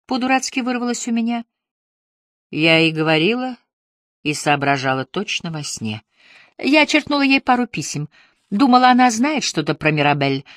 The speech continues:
но, оказывается, вы никогда ей ничего не рассказывали, так? Господи, писташ!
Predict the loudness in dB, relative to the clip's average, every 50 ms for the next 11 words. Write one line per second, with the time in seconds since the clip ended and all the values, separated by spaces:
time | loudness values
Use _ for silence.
0 | -20 _ _ 2 4 4 4 4 4 0 0 0 0 0 -2 -2 -2 0 0 0
1 | 0 0 0 0 -2 -2 0 0 0 0 0 0 -2 -2 -2 -2 0 -2 -2 -2
2 | -2 -4 -4 -6 -4 -2 -2 0 0 -2 -2 -2 -2 -2 -2 -2 0 0 0 0
3 | -4 -14 -18 -12 -8 -6 -2 0 2 0 0 -2 -8 -8 -4 -4 -2 0 0 0
4 | 0 -2 -4 -4 -4 -4 -2 -2 -2 -2 -4 -8 -10 -12